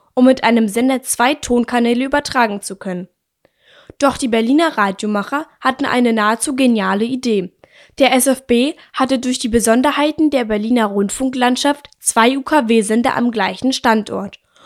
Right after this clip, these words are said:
Und so wurde für die Übertragung des linken Kanals der Sender des S F B eins genutzt und für den rechten der S F B zwei.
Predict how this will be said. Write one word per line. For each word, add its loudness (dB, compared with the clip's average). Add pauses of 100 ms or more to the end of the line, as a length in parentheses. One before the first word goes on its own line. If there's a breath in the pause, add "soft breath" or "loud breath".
(200 soft breath)
Und 0
so 2
wurde 0
für -4
die 0
Übertragung 0
des -2
linken 0
Kanals -2 (300 loud breath)
der 2
Sender 4
des -4
S -4
F -4
B -2
eins -6
genutzt -2 (220 soft breath)
und 2
für 4
den 0
rechten -4
der -2
S -2
F -2
B -2
zwei. -4